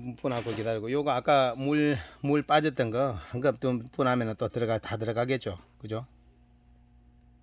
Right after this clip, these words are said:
음. 그러면 이제 그 물이 아까 이제 두 번째 주면은, 두 번째 주면은 잘 들어갑니다. 잘 들어가고, 요거는 요리 주고, 음, 여기에 세 컵 있는 거, 음,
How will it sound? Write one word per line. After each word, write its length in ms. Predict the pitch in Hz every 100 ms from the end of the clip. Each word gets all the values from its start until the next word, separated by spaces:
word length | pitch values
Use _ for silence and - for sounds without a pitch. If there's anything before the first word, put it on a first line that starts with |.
| - - 101
음. 240 | 95 85 - - - - - - - _ - - -
그러면 280 | 123 117 110
이제 180 | 107 104
그 80 | 151
물이 520 | 139 120 143 208 226
아까 240 | 151 156 160
이제 140 | 143
두 160 | - 156
번째 520 | 240 277 226 185 156
주면은, 680 | 143 190 170 151 143 175 127 107 - - - -
두 100 | 180
번째 220 | 240 233
주면은 320 | 180 202 175 151
잘 200 | - 147
들어갑니다. 500 | 185 147 135 120 110
잘 200 | 120 131
들어가고, 640 | 151 131 120 123 139 120
요거는 340 | 139 143 135
요리 220 | 127 123 120
주고, 500 | 127 113 131 107 98 - - - -
음, 360 | 123 123 123 127
여기에 520 | 151 139 139 139 135
세 180 | - 135
컵 220 | 147 151
있는 220 | 123 135 117
거, 200 | 104 107 - -
음, 300 | 120 113 107